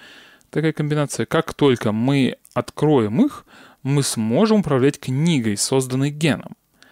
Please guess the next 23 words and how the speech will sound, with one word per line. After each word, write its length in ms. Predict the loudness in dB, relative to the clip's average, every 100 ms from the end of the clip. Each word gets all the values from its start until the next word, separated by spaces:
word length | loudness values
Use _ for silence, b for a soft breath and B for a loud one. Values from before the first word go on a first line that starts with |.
| B B B
Я 180 | -2 -2
не 100 | 0
думаю, 240 | 0 0
что 200 | -4 -8
Ген 440 | -4 -2 -2 -6 -12 -10
нам 220 | -8 -6
сможет 380 | -6 -6 -6 -8
помешать. 540 | -6 -6 -8 -12 -20 _ _ _
Возможно, 500 | -6 -4 -4 -4 -4
здесь 160 | -6 -4
как 160 | -2
раз 140 | 0 -2
зарисовано, 640 | -2 -4 -4 -2 -2 -4 B B B
как 260 | -6 -6 -4
Моети 480 | -4 -2 0 0 -2
смогли 400 | -2 -2 0 0
бы 140 | 2
жить, 420 | 0 0 -2 -4 -14 -6
э, 340 | -4 -2 -2
в 240 | -4 -6
мире, 360 | -4 -2 -2 -2
созданном 540 | -6 -8 -6 -6 -6 -12
Геном. 560 | -16 -10 -8 -8 -10